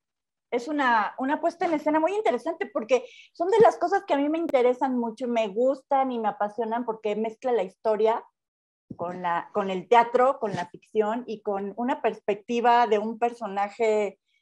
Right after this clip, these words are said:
emblemático, polémico, muchas veces satanizado, pero otras veces idolatrado y otras muy odiado.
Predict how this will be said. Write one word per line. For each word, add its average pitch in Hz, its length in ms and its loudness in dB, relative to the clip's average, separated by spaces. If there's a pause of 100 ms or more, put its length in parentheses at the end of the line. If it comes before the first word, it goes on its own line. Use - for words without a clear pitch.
(200)
emblemático, 262 1040 2
polémico, 277 1500 2
muchas 254 300 -4
veces 269 240 -14
satanizado, 247 1120 0
pero 226 200 0
otras 226 300 0
veces 220 340 -4
idolatrado 208 800 0
y 226 140 2
otras 214 260 -4
muy 196 220 -8
odiado. 165 420 -8